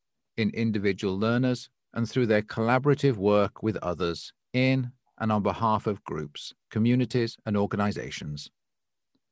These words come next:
Victoria has been inducted into the Adult and Continuing Education Hall of Fame and has received the twenty eighteen H R D Scholar Hall of Fame Award from the Academy of Human Resource Development.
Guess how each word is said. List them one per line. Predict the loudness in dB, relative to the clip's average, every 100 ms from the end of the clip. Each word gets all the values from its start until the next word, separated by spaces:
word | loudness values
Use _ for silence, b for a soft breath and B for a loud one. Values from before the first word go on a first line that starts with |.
| _ _ _
Victoria | -2 4 6 8 6
has | 4
been | 4 4
inducted | 4 6 4 4 0 0
into | -2 -2
the | -2 -4
Adult | 0 2 2 2
and | -2 -6
Continuing | -4 -4 -2 0 2 0
Education | -2 -6 -4 -2 -2 -4
Hall | -6 -2 -2
of | -2
Fame | 0 0 2 -2 -6 _ _ _
and | -4
has | -2
received | -2 -2 -2 -2 -2
the |
twenty | -4 0 0 2 2
eighteen | 0 0 -2 -2 0
H | -2 -2 -2
R | 0 0
D | 0 0
Scholar | -4 0 2 4 2
Hall | -2 -2 -2
of | -2
Fame | -2 -2 0
Award | -2 0 2 2 -2 _ _
from | -2 0
the | 0
Academy | 0 -2 -2 -2 -2 -6 -10
of | -12
Human | -6 -4 -4
Resource | -4 -4 -4 -4
Development. | -6 -6 -8 -10 -14 -16